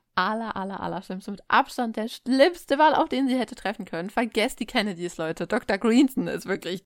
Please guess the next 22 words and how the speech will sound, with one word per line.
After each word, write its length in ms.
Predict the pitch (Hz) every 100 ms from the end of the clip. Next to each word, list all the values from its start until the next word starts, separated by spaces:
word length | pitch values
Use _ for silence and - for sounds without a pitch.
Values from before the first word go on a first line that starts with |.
| 320
<laughs> 420 | 311 - _ -
das 220 | 202 220
Übel 360 | - 220 185 190
in 180 | 196 202
Person. 540 | 190 175 170 190 240 _ _ -
Und 180 | 247
wer 160 | 320 302
weiß, 520 | 294 466 453 - - _ _
vielleicht 320 | - 330 349
werden 260 | 294 311 285
wir 60 |
ja 180 | 277 262
auch 60 | 254
in 80 | 247
der 100 | 226
Todesfolge 640 | - 220 240 - 160 151
ein 120 | 160
bisschen 260 | - - -
über 120 | -
Doktor 260 | - - -
Greenson 380 | - 196 -
reden. 360 | - - 226 233